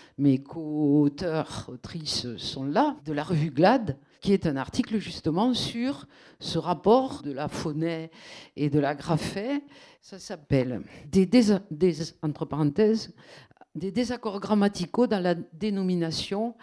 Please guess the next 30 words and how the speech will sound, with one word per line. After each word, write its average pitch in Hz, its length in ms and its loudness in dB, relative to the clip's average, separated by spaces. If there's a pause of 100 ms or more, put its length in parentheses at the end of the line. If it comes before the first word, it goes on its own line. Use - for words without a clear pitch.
(320)
de 151 160 0
la 185 120 4
personne 190 440 -2
écrite 202 560 -6 (140)
en 170 140 -10
France. - 600 -14 (540)
Donc 156 280 4
un 156 120 6
tumulte 147 480 2
graphique - 480 -10
entre - 320 -10
passion 135 400 2
triste 175 340 -6
et - 40 -8
passion 151 360 0
joyeuse, - 380 -2
voilà. 82 240 -6 (320)
Mais 143 60 0
c'est 175 160 4
important 185 480 -2
parce 180 180 -6
que, 160 120 -8
euh, 131 320 -8
c'est - 180 -10
pour 160 160 -8
moi 190 280 -4
un, 151 600 -4
un, 135 40 -2 (120)
un 165 160 0
arrière-plan 196 920 0